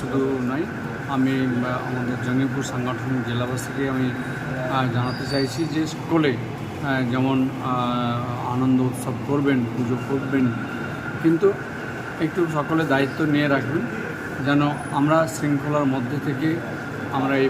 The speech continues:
পুজো অনুষ্ঠানকে পালন করতে পারি এবং আমরা যেন একে অপরের পরিপূরক হয়ে আমরা সম্প্রীতিকে বজায় রাখতে পারি। পাশাপাশি,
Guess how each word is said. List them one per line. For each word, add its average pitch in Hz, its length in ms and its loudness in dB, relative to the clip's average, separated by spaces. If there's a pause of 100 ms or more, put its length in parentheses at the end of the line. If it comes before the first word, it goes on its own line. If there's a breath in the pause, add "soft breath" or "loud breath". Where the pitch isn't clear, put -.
পুজো 143 340 4 (120)
অনুষ্ঠানকে 135 580 0 (140)
পালন 123 320 0
করতে 123 300 -2
পারি 131 180 -2 (800)
এবং 156 260 6 (120)
আমরা 151 400 4 (140)
যেন 147 160 2
একে 143 380 -2
অপরের 151 340 0 (100)
পরিপূরক 156 560 0
হয়ে 151 160 4
আমরা 135 240 2
সম্প্রীতিকে 135 600 0
বজায় 120 320 2
রাখতে - 340 0
পারি। 147 200 2 (600)
পাশাপাশি, 160 580 2